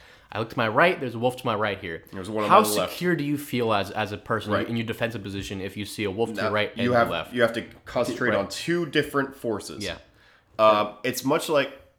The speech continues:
Speaker 2: it happens in football.
Speaker 1: It's, uh,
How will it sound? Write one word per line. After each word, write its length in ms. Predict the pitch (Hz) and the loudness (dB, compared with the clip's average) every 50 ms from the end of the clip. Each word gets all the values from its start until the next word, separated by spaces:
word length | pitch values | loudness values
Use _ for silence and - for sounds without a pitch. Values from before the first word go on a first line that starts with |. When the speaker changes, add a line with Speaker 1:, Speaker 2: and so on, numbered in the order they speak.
| - - | -8 -8
Speaker 2:
it 60 | - | -2
happens 260 | 110 139 151 190 156 | -2 -2 -2 -2 -6
in 60 | 139 117 | -8 -6
football. 520 | - - 165 165 - 113 117 - _ _ _ _ _ _ _ _ - _ _ _ _ _ _ _ _ _ - - - _ _ _ | -4 -6 -6 -4 -6 -10 -10 -12 _ _ _ _ _ _ _ _ -20 _ _ _ _ _ _ _ _ _ -20 -20 -20 _ _ _
Speaker 1:
It's, 200 | 131 127 117 - | -4 -4 -2 -2
uh, 60 | 143 | -2